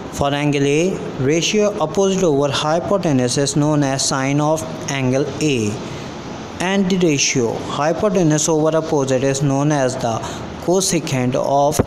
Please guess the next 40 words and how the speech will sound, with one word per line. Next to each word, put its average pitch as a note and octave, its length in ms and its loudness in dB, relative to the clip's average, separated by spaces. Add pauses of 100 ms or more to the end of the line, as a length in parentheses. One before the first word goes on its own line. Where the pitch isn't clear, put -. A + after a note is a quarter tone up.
angle C#3+ 380 0 (120)
A. A#2+ 320 0 (520)
We C3+ 180 0
can D3 220 -2
also D#3 320 2
say D3 240 2
that B2 300 0 (140)
cosecant F3 520 2
is B2 180 0
the C#3 240 2
reciprocal B2+ 720 0
of F3+ 260 2
sine. C3 580 0 (960)
Now, C#3 460 0 (360)
the C3+ 240 2
ratio D#3+ 420 2
adjacent F#3+ 440 2
over E3+ 200 4
hypotenuse D#3 800 0
is D3 180 0
known D#3 260 2
as D3+ 200 0
the D#3 140 0
cosine E3+ 520 2
of D3+ 180 0
angle C#3 320 2
A, A2 240 0 (380)
and C#3+ 180 0
the C#3+ 140 2
ratio D3+ 380 2
hypotenuse D#3 760 0
over D#3 200 2
adjacent D3+ 640 2
is C3+ 180 0
known C3 240 0
as C3+ 160 2
the D#3 120 0
secant F#3 640 0
of C3+ 200 0
angle C#3 320 0